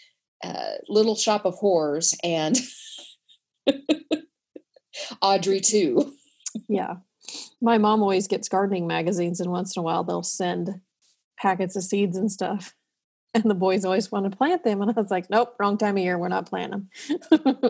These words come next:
Speaker 2: <laughs>
Speaker 1: So, folks, moral of the story, if you or somebody you love, or maybe somebody you don't love, uh, got packets of those seeds in the mail, A, please do not plant them.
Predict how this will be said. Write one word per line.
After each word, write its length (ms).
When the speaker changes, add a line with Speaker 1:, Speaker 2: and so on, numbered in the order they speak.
Speaker 2:
<laughs> 140
Speaker 1:
So, 140
folks, 460
moral 240
of 60
the 60
story, 460
if 220
you 580
or 300
somebody 340
you 160
love, 540
or 320
maybe 200
somebody 300
you 100
don't 200
love, 240
uh, 240
got 280
packets 380
of 120
those 220
seeds 240
in 60
the 80
mail, 340
A, 400
please 180
do 120
not 180
plant 300
them. 340